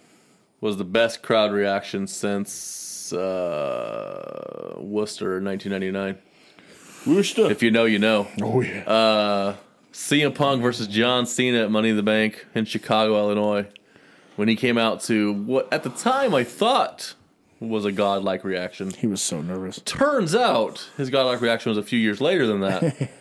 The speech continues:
Speaker 1: This was
Speaker 3: Also
Speaker 1: still very, very good.
Speaker 3: He looked so nervous sitting in the ring.
Speaker 1: I was, I was thinking about this today. I was trying to figure out what the difference was, right? 'Cause I, I do think that the one in A E W is better.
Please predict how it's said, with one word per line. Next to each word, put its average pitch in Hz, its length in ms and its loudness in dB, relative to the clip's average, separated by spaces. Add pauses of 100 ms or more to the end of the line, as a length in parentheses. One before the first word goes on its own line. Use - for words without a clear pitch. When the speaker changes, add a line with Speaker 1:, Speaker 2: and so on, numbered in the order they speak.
(120)
Speaker 1:
This 147 140 -10
was - 220 2
Speaker 3:
Also 131 160 2
Speaker 1:
still 120 480 2 (840)
very, 170 540 2
very 113 580 2
good. 92 420 0 (260)
Speaker 3:
He 135 120 2
looked 113 220 2
so 104 220 2
nervous 98 340 0
sitting 101 340 0
in 98 80 2
the 98 80 0
ring. 98 260 -2 (840)
Speaker 1:
I - 40 -2
was, 170 200 -2
I 202 40 4
was 269 120 0
thinking 277 180 2
about 131 100 2
this - 120 -6
today. 110 120 2
I 110 40 2
was 110 100 -4
trying 220 140 -2
to 220 40 -4
figure 190 240 2
out 131 220 2
what 117 100 -6
the 117 60 -4
difference 101 340 -4
was, 85 360 -10 (240)
right? 104 220 2
'Cause 110 120 -2
I, 120 180 4
I 131 140 4
do 170 300 2
think 131 420 0
that 113 160 0
the 107 80 0
one 104 420 2
in 101 160 2
A 98 40 2
E 101 120 2
W 98 220 2
is 92 80 0
better. 87 320 -4